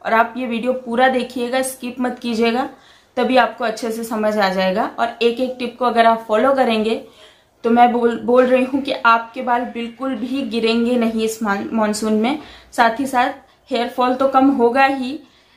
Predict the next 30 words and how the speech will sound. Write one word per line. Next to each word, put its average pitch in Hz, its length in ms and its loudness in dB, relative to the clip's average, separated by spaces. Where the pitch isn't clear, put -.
split 262 380 -6
ends 277 220 2
की 277 100 -4
अगर 254 240 2
problem 254 380 4
है 262 140 0
तो 269 140 -4
वो 240 200 0
भी 277 160 2
ख़त्म 247 340 2
होगी 240 400 2
और 262 260 6
आपके 240 400 -6
बाल, 240 260 2
नए 240 320 0
बाल 226 260 2
भी 262 320 -6
उगेंगे। 185 520 -2
तो 285 80 6
आपको 254 420 2
क्या 302 140 0
करना 302 240 4
है, 311 120 6
Hair 262 240 4
mask 254 360 2
का 277 60 0
यूज़ 254 360 0
भी 254 200 -2
करना 185 360 0
है। 185 300 -4